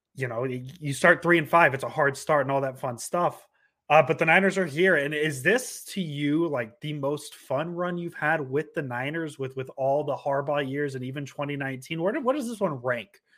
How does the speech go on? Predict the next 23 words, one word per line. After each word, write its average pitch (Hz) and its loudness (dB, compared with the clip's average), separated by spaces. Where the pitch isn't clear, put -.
Uh, 151 6
just, 196 -2
just 226 -12
kinda 196 0
get 165 -6
the 156 -2
emotions 143 -2
out 131 0
early. 123 -8
Where 170 -2
does 202 -4
this 196 -8
one 196 -2
rank 131 -2
in 127 -6
terms 131 -8
of 127 -12
the 131 -6
Harbaugh 127 -4
years 120 -12
in 120 -14
twenty 120 -10
nineteen? 110 -18